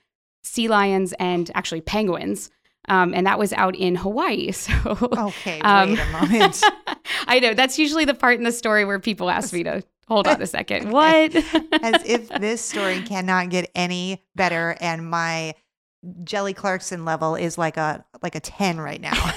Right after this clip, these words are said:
Speaker 2: <laughs>
Speaker 1: It was, um, it,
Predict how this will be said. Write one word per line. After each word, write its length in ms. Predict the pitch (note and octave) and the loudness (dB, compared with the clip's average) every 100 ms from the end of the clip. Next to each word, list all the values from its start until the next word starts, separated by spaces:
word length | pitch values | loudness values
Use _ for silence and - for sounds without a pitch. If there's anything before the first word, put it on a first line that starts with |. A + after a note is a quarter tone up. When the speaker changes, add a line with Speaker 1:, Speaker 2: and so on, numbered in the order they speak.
| - | 0
Speaker 2:
<laughs> 80 | - E4 D4+ - B3 - - B3 - - - - - - - | 2 2 0 0 0 0 -2 0 -2 -2 -6 -6 -12 -12 -2
Speaker 1:
It 160 | A#3 A#3 | 0 2
was, 500 | A#3 A3+ A#3 G#3+ - G#3 | 2 4 2 -2 -4 2
um, 460 | G3 F#3+ F#3+ F#3+ _ - - _ _ _ _ _ - | 4 4 2 -4 _ -20 -20 _ _ _ _ _ -2
it, 260 | A3 G#3+ | -2 -2